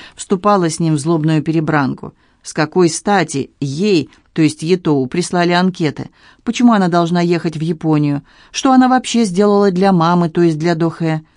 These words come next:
Что она сделала для нашей семьи? Потеряла лицо, опозорила семью, вот и все ее дела, возмущался Джан Те. «А ты, сукин сын,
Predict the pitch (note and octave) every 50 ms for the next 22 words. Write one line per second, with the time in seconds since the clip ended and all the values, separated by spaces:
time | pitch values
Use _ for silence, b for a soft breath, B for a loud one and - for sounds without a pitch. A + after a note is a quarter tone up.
0 | b b b b b b - - - A3+ A3+ A3+ A3+ A3 G#3 E3 E3+ G3 G#3+ G#3
1 | G#3 G#3 G#3 F#3+ F#3 G3+ G#3 G#3 G#3 G3+ - G#3+ G3+ - - A3 G#3 G3 F#3 E3+
2 | D3+ C3 C3 b b b b b b b b _ _ - D#3+ - F3 D#3+ D#3+ D#3
3 | D#3 D#3 D#3+ D#3+ D#3+ - - - G#3+ F#3+ D#3 B B B B B B F#3 F3+ -
4 | G#3 G#3 F#3 G#3+ C4 C4 A3 G#3+ F#3+ F3 - - F3+ F3 E3 D#3+ D#3 C#3 B B
5 | B B F#3+ A3+ A3+ A3+ F#3 - - G#3+ G3+ G3 F#3+ G3 F#3+ E3+ F#3+ F#3+ F#3+ E3
6 | D3 C3+ C#3 C3 D3 D3 C#3 - - F#3+ G3 F#3 - - F#3 F3 E3 - - D3+
7 | C#3+ C3+ E3 D#3+ D#3+ D3+ D3+ - - D3 C3+ B2+ - _ _ _ _ _ _ _
8 | _ _ _ - G#3+ A3+ - C4+ B3 E3+ - E3+ D3+ D#3 D#3 D3+ D3+ - - D#3
9 | C#3 C3+ B2+